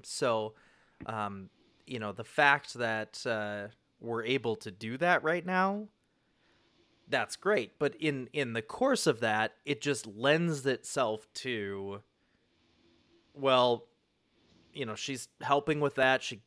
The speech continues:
starts wrapping up things with school, and then, you know, she starts planning out and making dinner, right? 'Cause it just, you fall into that cadence of things. And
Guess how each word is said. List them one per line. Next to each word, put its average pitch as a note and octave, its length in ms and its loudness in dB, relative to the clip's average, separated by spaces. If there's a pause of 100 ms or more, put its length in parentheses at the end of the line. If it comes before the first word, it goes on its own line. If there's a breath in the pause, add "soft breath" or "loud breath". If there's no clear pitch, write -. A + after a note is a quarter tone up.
(140)
starts - 400 -4
wrapping B2+ 320 2
up A#2 140 -6
things A#2+ 580 -4
with - 180 -2
school, A#2 760 0 (120)
and A#2+ 640 0 (320)
then, A#2 480 2 (380)
you B2+ 80 -6
know, A2+ 80 -4
she A#2+ 160 -8
starts - 480 -6 (300)
planning A#2 340 -2
out A#2 140 2
and A#2 100 -8
making C3+ 300 -4
dinner, B2 340 4 (260)
right? C3+ 240 4
'Cause C#3 160 -8
it B2+ 80 -10
just, D3 200 -4 (1040)
you D3 160 -2
fall C3 440 6
into C3+ 400 -4
that A2+ 340 0 (180)
cadence G#2+ 580 -2 (160)
of A2+ 140 -2
things. G2+ 560 -10 (1300)
And C#3 320 0